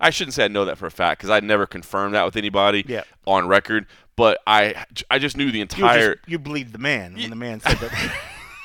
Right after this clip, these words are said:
Speaker 1: No, I just
Speaker 2: You
Speaker 1: knew
Speaker 2: believe
Speaker 1: that
Speaker 2: the
Speaker 1: the entire,
Speaker 2: establishment.
Speaker 1: the sanctity of the
Speaker 2: Yeah.
Speaker 1: program, the, uh, the, the, just the trust in the program. I think it, the minute you say,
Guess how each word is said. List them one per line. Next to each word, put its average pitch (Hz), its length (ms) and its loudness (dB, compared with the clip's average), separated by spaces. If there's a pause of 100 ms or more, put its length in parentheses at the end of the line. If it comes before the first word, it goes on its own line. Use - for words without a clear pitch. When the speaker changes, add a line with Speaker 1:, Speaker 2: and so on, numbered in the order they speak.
(540)
Speaker 1:
No, 330 540 6 (320)
I 240 80 4
just 247 180 -2
Speaker 2:
You 247 60 -8
Speaker 1:
knew 269 60 2
Speaker 2:
believe 254 180 2
Speaker 1:
that - 40 -6
Speaker 2:
the 160 80 0
Speaker 1:
the 233 40 4
entire, 175 160 4 (160)
Speaker 2:
establishment. 110 240 -10
Speaker 1:
the 208 80 2
sanctity 208 760 0
of 175 80 -6
the 165 100 -4
Speaker 2:
Yeah. 147 160 -2
Speaker 1:
program, 170 500 2
the, 131 180 4
uh, 117 40 2 (100)
the, 139 180 4
the, 139 240 2 (240)
just 165 220 -2
the 165 100 -4
trust - 420 -2
in 180 40 -6
the 139 80 -4
program. 170 480 0
I 131 60 2
think 143 260 -6
it, 147 140 -2 (180)
the 151 80 -2
minute 208 360 0
you 185 140 -2
say, 160 300 4